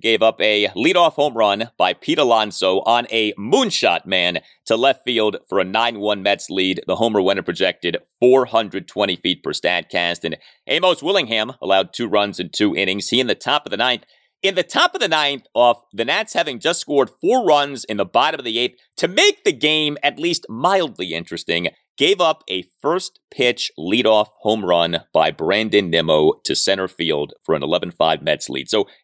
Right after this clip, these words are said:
any delusions you might have had of some great Nats comeback were, uh, calmed down considerably by that four hundred thirty foot blast per Statcast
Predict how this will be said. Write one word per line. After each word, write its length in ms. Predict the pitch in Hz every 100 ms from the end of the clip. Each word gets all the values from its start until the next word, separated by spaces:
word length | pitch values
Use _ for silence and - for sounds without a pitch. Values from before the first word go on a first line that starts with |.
| -
any 280 | 233 277 165
delusions 720 | 143 113 139 131 107 90 -
you 80 | 90
might 220 | 104 98
have 120 | -
had 320 | 92 90 80 _ -
of 120 | 95 85
some 200 | 92 85
great 260 | 101 104
Nats 260 | 92 87 -
comeback 520 | 92 85 82 80 -
were, 180 | 85 82
uh, 200 | 82 82
calmed 400 | - 147 131 107
down 220 | 101 92
considerably 600 | - 78 - 87 80 82
by 220 | 82 82 80
that 320 | 85 85 - _ -
four 220 | 220 262
hundred 500 | - 202 190 170 156 - _
thirty 280 | 160 165 135
foot 240 | 131 104
blast 420 | - 104 95 85 _ _ -
per 100 | 98
Statcast 640 | - 98 92 - 82 82